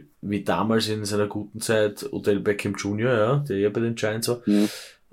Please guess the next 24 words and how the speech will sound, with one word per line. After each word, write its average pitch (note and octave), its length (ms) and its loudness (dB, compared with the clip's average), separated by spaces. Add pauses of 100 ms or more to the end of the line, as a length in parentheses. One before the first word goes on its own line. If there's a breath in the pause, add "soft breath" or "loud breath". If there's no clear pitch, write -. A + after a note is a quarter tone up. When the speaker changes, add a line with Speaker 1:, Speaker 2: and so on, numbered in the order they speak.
(120)
Speaker 1:
Ah, G#2+ 400 2
also A2 240 2
es B2 160 4
ist D3 100 6
schwer C3+ 360 4
und - 360 -2
wir A#2+ 120 6
wissen, C#3 280 2
Saquon, A#2+ 500 4
äh, G#2+ 220 2
fängt A2+ 280 2
auch A2 200 2
ganz A#2 260 0
gerne A#2+ 220 2
Bälle, A#2 440 2
ja, A2+ 220 -2
also G2+ 220 -2
der G#2+ 200 2
nimmt A#2 220 2
hier A#2+ 240 2
sogar A#2+ 260 2
Speaker 2:
Ja. A2+ 100 8
Speaker 1:
nochmal, A#2+ 280 2
also A2 280 2